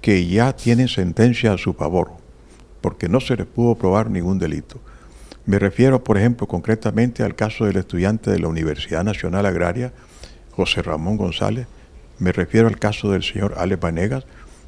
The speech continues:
que teniendo ya sentencia a su favor, el sistema penitenciario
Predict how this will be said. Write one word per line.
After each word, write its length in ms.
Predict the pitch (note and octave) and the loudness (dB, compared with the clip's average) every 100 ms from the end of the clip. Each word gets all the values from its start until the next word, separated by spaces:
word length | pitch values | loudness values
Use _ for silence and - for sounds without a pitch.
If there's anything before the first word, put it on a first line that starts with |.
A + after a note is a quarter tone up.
| - | -2
que 160 | G#2 E2+ | 0 0
teniendo 480 | E2+ E2+ D3 C#3+ | 0 2 4 4
ya 240 | C3 G#2+ - - - - | 4 4 0 -16 -20 -6
sentencia 600 | - E2+ A2+ B2+ - E2 | -2 0 2 2 2 -2
a 60 | |
su 140 | - C3 | -6 2
favor, 420 | A2+ F2+ G#2+ - - - - | 4 4 4 2 2 -2 -8
el 80 | - | -6
sistema 460 | - F#2 A2+ B2+ B2 | -4 -2 0 0 0
penitenciario 840 | B2+ B2+ B2+ A2+ G#2+ G#2 G#2 | 0 0 0 0 2 2 0